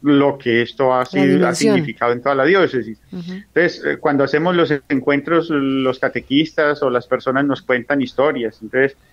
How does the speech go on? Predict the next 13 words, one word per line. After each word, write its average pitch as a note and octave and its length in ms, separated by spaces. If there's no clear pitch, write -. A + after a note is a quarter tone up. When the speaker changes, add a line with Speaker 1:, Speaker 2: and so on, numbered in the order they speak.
Speaker 1:
historias, E3 400
por C#3+ 140
ejemplo, C#3 360
como A#2+ 600
la B2+ 220
señora C#3 440
que E3+ 60
empezó C#3 440
con, D3+ 380
con C3+ 840
el, C3+ 560
el C#3 140
sobrinito E3+ 1160